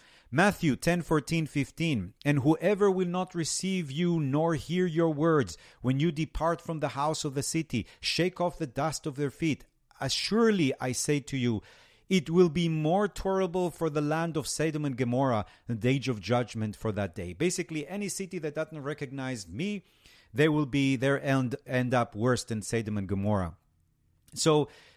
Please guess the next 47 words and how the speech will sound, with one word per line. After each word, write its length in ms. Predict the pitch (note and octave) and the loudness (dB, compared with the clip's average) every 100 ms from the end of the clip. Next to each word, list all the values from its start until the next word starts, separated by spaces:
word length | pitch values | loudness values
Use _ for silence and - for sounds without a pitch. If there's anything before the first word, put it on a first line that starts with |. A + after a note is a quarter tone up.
| - | 2
there 120 | F3+ | 4
is 160 | F3+ - | 4 0
so 160 | A3+ | -2
many 300 | A3+ G#3 F3+ | -2 -2 -2
rules 460 | C3 B2+ C#3+ A#2+ G2+ | -2 0 0 -2 -4
in 160 | B2+ | -6
the 80 | A2+ | -4
New 160 | A2 C#3+ | -4 -4
Testament 520 | - B2+ C3+ B2 A#2 | -4 -6 -6 -6 -6
and 120 | A#2+ | -8
the 80 | A2+ | -8
Old 200 | B2 B2 | -6 -6
Testament. 360 | A2+ - G2+ G#2+ | -6 -6 -6 -4
We 100 | B2 | -2
call 240 | D3+ E3 | 2 2
it 160 | D3+ - | 0 -4
text 320 | C#3+ - - | -8 -8 -10
jacking. 460 | B2 A2 - F#2+ - - - - | -10 -10 -12 -16 -16 -12 -10 -8
It's 120 | G#2+ | -2
basically 680 | D#3 D#3+ D#3+ - C#3 B2+ A#2+ | 0 2 -2 -2 -2 -2 -2
being 300 | C3+ C3+ A#2+ | -4 -4 -4
very 200 | C3+ C3 | -4 -4
selective 560 | - A2 D3+ - E3+ | -4 -4 -4 -4 -6
about 300 | C#3+ C3+ C3 | -4 -4 -4
what 180 | B2+ - | -6 -6
you 60 | A#2+ | -4
want 140 | A#2 | -4
to 40 | |
take 220 | G#2+ A#2 - | -2 -4 -4
from 160 | G#2 | -6
the 80 | G2+ | -4
Bible, 460 | D#3+ G#3+ F#3+ F3 - | -2 -2 -2 -8 -10
and 140 | C3 B2+ | -8 -6
we 80 | |
talked 300 | B2 B2 - | -4 -6 -4
it, 200 | A#2 G#2+ _ | -6 -6 _
about 260 | G#2 G#2 G#2 | -6 -4 -4
it 160 | - | -6
quite 220 | - G2+ | -4 -4
a 40 | F#2+ | 0
lot. 280 | A#2 A#2+ - - - - | 2 2 -2 -16 -8 0
But 100 | B2 | 2
again, 380 | A#2 D3+ G#2+ - - | 4 2 2 -4 -8
this 360 | G#2 C#3 - | -2 0 0
is 180 | C3+ A#2 | -2 -2
the 220 | G#2+ C3 | -4 -4
age 420 | A2 A#2+ A#2+ G#2+ | -2 0 0 -2